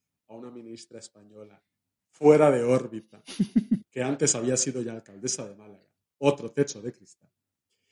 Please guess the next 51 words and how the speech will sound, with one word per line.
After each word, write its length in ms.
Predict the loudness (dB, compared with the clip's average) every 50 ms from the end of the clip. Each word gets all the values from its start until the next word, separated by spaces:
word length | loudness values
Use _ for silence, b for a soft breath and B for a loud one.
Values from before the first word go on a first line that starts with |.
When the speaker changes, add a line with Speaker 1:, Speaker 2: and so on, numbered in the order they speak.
| _ _ _ _ _
Speaker 1:
eh, 600 | -4 -2 0 0 -2 -4 -6 -10 -14 -16 -20 _ _ _ -10
diciendo 560 | -10 -10 -8 _ -6 -6 -6 -6 -8 -10 -10
que 80 | -10 -10
había 200 | -10 -10 -10 -12
que 80 | -14 -18
comer 320 | -20 -20 -20 -20 -20 -20
conejo, 800 | _ -20 -16 -14 -14 -12 -10 -10 -10 -10 -10 -10 -12 -14 -14 -16 -18 _ -16
Speaker 2:
Había 160 | -14 -12 -12
que 80 | -10 -8
Speaker 1:
conejo, 600 | -6 -6 -2 2 4 4 4 4 0 -6 -10 -10
Speaker 2:
<laughs> 480 | 0 2 2 4 4 2 -2 -2 -4 -8
Speaker 1:
y 100 | -12 -6
no 120 | -4 0 2
vaca. 520 | 2 2 2 0 -6 -8 -8 -10 -12 -14 -12
Speaker 2:
Sí, 240 | -8 -4 -2 -2 0
sí, 160 | 0 0 0
sí, 260 | 0 0 -2 -4 -2 -2
sí. 200 | -2 -2 -2 B -6 -8 -10 -10 -10 -12 B -2
Eh, 220 | 0 0 0 2
y 100 | 0 0
esto 320 | 0 0 0 0 0 0 2
para 140 | 2 2 2
las 120 | 2 0
amas 200 | 0 0 0 0
de 100 | -2 -2
casa, 380 | 0 -2 -2 -2 -2 -6 -8 -2 0
el 160 | 2 2 2
jamón 480 | 0 0 0 0 2 4 4 4 2 0 -2 -8
se 640 | -10 -8 -4 0 0 2 2 2 2 2 2 0 0 0
cuece, 340 | 0 0 0 0 0 0
no 100 | 0 0
sé 100 | -2 -2
cómo 160 | -2 0 0 0
lo 60 | 2
decía, 380 | 0 0 -2 -2 -2 -2 -2 0
pero 140 | 0 -2 0
ya 140 | 0 0 0
te 100 | 0 0
daba 280 | 0 0 0 0 -2
con 220 | -2 -2 -2 -2 -4
Speaker 1:
Sí, 340 | -6 -8 -8 -2 6 10 10
ella 200 | 12 12 12 10
decía 400 | 8 8 8 8 8 8 8 6
que 120 | 4 2
hicieran 380 | 2 4 4 4 4 4 2 -4
un 100 | -10 -8
caldito. 560 | -4 -4 -2 -4 -4 -8 -12 -8 -4 -4 -4
Speaker 2:
Sí, 240 | -2 0 -2 -2 -2
sí, 180 | -2 -4 -6 -6
sí, 160 | -6 -6 -8
sí. 160 | -6 -8